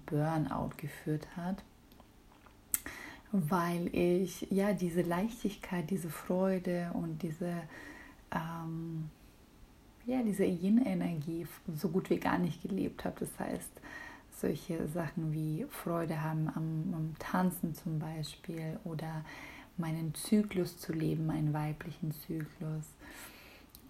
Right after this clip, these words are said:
oder Sachen wie Pausen zu machen. Ich hatte sehr, sehr wenig Pausen, da ich, ähm, sehr viel gearbeitet habe und nebenbei eben das Studium noch gemacht habe.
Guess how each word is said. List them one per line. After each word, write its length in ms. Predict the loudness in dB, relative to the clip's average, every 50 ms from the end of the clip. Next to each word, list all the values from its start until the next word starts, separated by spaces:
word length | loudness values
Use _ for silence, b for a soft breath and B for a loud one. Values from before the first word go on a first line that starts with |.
| -12 -8
oder 240 | -6 -2 -2 0 0
Sachen 420 | 0 0 -2 -2 -2 0 0 0 0
wie 80 | 0
Pausen 560 | -2 -2 2 6 8 8 8 8 6 4 2
zu 180 | 2 0 0 0
machen. 340 | 2 2 2 2 0 0 -2
Ich 160 | -2 -2 -4
hatte 180 | -6 -6 -6 -6 -4 -4 -4 -4 -4 -2 -2
sehr, 200 | -2 -2 -2 -2
sehr 180 | -2 -2 -2 -2
wenig 300 | 0 0 0 -2 -2 -4
Pausen, 520 | -6 -4 -2 0 0 0 0 -2 -2 -2
da 100 | -2 -2
ich, 360 | -2 -4 -4 -4 -4 -6 -8 -8
ähm, 340 | -6 -4 -2 -2 -2 -2 -4 -6 -6 -6
sehr 140 | -4 -6 -6
viel 200 | -6 -8 -6 -4
gearbeitet 580 | -2 0 2 2 2 2 2 0 -2 -6 -6 -6
habe 140 | -6 -4 -4
und 160 | -6 -4 -4
nebenbei 380 | -2 -2 0 0 -2 -2 -2 -2
eben 220 | -2 -2 -2 -2
das 180 | -4 -4 -4 -6
Studium 480 | -4 0 2 2 4 4 4 2 2 0
noch 180 | -2 -2 -4
gemacht 480 | -4 -4 -4 -4 -4 -6 -8 -10 -10 -8
habe. 160 | -8 -8